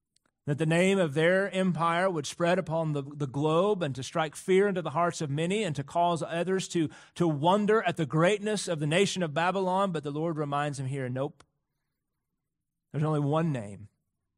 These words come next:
that will spread upon the earth. There's only one name who will reign and rule forever, and that is the glory of the Lord."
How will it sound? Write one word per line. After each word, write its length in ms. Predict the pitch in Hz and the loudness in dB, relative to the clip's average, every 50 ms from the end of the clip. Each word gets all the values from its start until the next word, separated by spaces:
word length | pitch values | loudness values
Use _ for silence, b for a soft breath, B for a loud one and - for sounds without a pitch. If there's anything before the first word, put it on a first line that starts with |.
| _ _ _ _ _ - | _ _ _ _ _ -8
that 120 | 139 131 | -8 -8
will 80 | 120 127 | -8 -10
spread 280 | - - 139 139 135 | -10 -4 -4 -2 -2
upon 280 | 123 - - 123 120 113 | -4 -6 -6 -6 -6 -6
the 140 | 110 110 104 | -6 -6 -8
earth. 340 | 113 135 151 - - _ _ _ _ _ _ b b b b | -8 -10 -12 -14 -16 _ _ _ _ _ _ b b b b
There's 160 | - 160 143 | 2 2 4
only 220 | 175 180 175 170 | 4 4 4 4
one 400 | 165 156 156 160 165 185 196 196 | 2 4 4 4 4 4 4 2
name 300 | 175 160 160 170 190 185 | 2 2 2 2 4 4
who 100 | 165 175 | 4 4
will 180 | 156 151 147 143 | 4 2 0 0
reign 420 | 139 147 147 160 175 185 190 196 | 0 0 0 0 0 0 0 -2
and 220 | 185 165 147 143 139 | -2 -4 -4 -2 0
rule 280 | 151 151 160 165 165 | 2 2 4 2 2
forever, 420 | - - 151 147 147 160 156 185 190 | 0 0 -2 0 0 0 0 0 0
and 160 | 170 147 143 | 0 0 -2
that 140 | 143 147 151 | -2 -2 -2
is 120 | 147 123 | -4 -4
the 80 | - 139 | -4 -6
glory 720 | 120 117 127 139 170 196 196 175 147 143 135 135 143 143 | -6 -4 -4 -2 0 0 2 2 2 0 0 -2 -2 -4
of 540 | - 135 135 131 127 127 123 123 120 123 - _ - | -4 -4 -2 -2 0 0 -2 -2 -6 -10 -16 _ -10
the 100 | 131 127 | -10 -8
Lord." 400 | 117 113 110 101 98 95 95 | -6 -6 -8 -8 -10 -14 -16